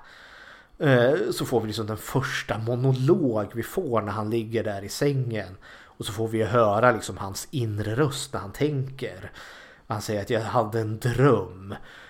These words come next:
Jag drömde om, eh, <laughs> att, vad är det, bulden på min pitt hade ett namn.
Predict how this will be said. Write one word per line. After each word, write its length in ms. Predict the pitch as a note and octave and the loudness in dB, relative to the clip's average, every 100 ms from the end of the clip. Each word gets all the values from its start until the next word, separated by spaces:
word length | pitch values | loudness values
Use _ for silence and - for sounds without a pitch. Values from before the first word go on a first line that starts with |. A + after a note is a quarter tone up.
| - | -10
Jag 140 | - A2+ | -2 2
drömde 440 | B2 A2 G#2+ A2+ | 4 4 4 4
om, 440 | A2 G#2+ G2+ G#2 A2 - - - | 6 4 0 -4 -8 -10 -18 0
eh, 180 | C3 A#2+ - - F#3 | 4 4 2 0 0
<laughs> 280 | - - - | 0 -8 2
att, 180 | B2+ C#3 | 2 4
vad 180 | A#2+ | 6
är 60 | A2+ | 6
det, 60 | G#2+ | 6
bulden 500 | G#2+ D3 C#3+ C3 A2+ | 8 10 10 6 0
på 140 | G#2 A#2 | 0 -2
min 160 | A#2 | -2
pitt 360 | A2 D#3 - - | 0 -2 -2 -2
hade 280 | B2+ A2 A2 | 2 2 0
ett 160 | - | -2
namn. 600 | A#2 D3 A#2+ G2 F#2+ G2 | -2 2 2 2 -6 -10